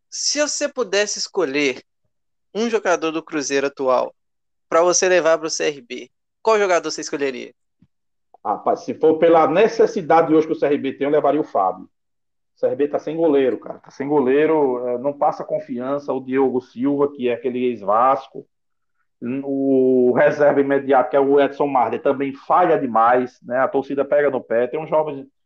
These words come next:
Speaker 2: go-, goleiro Everton, que é muito jovem, né? Então eu, eu escolheria o Fábio, que é um goleiraço, né? Um goleiraço, eu acho um dos injustiçados da seleção brasileira.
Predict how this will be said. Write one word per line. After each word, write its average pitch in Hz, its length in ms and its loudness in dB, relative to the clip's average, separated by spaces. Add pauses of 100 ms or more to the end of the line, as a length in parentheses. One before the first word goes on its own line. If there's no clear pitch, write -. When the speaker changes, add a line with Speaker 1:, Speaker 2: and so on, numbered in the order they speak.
(260)
Speaker 2:
go-, 143 220 -4
goleiro 143 460 4
Everton, 131 360 2
que 123 120 -8
é - 20 -4
muito 160 300 -6
jovem, 131 580 0 (560)
né? 120 240 -4
Então 123 160 -6
eu, 135 260 0
eu 143 80 2
escolheria 143 460 2
o - 100 -6
Fábio, 131 320 2
que 135 120 -4
é - 20 0
um 190 160 -4
goleiraço, 151 640 2
né? 127 100 -8
Um 139 120 -8
goleiraço, 123 580 0
eu 127 60 2
acho 135 160 -6
um 131 40 -14
dos 117 240 -18
injustiçados 143 1000 -2
da 127 80 2
seleção 120 400 -4
brasileira. 107 580 0